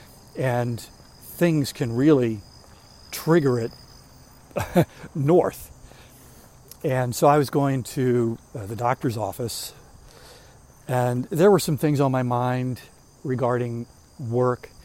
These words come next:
that were actually stressing me out a little bit. So I'm, I'm already a little jacked up as I'm driving to the doctor's office, and I pull into the parking lot, and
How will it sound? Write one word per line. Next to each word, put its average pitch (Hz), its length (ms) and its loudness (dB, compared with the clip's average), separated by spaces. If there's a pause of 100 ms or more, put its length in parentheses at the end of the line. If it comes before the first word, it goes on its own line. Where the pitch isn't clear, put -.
(200)
that 220 80 0
were 285 100 2
actually 165 320 0
stressing 139 460 -2
me 120 120 -4
out 117 120 -4
a - 20 -4
little 127 220 0
bit. 127 280 0
So 127 260 4
I'm, 143 260 0 (240)
I'm 135 180 0
already 151 600 4 (720)
a 143 100 -4
little 147 200 2
jacked 123 480 0
up 127 240 0
as 117 100 -2
I'm 117 340 -4 (680)
driving 127 400 0
to 123 60 -6
the 110 120 -6
doctor's 117 380 -4
office, 120 180 -6
and 113 80 -6
I 107 40 -8
pull 202 320 -4
into 160 140 0
the 135 100 0
parking 139 580 -8
lot, 131 360 -2 (1120)
and 143 520 -2